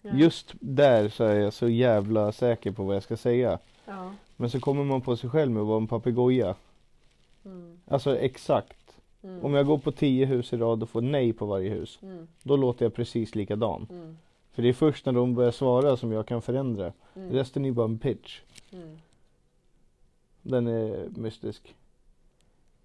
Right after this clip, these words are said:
Speaker 1: Eller lite tråkig.
Speaker 2: Ja, som fan.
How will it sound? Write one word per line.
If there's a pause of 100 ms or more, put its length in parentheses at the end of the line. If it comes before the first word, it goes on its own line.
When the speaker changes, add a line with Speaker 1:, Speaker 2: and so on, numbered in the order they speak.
(180)
Speaker 1:
Eller
lite
tråkig. (240)
Speaker 2:
Ja,
som
fan.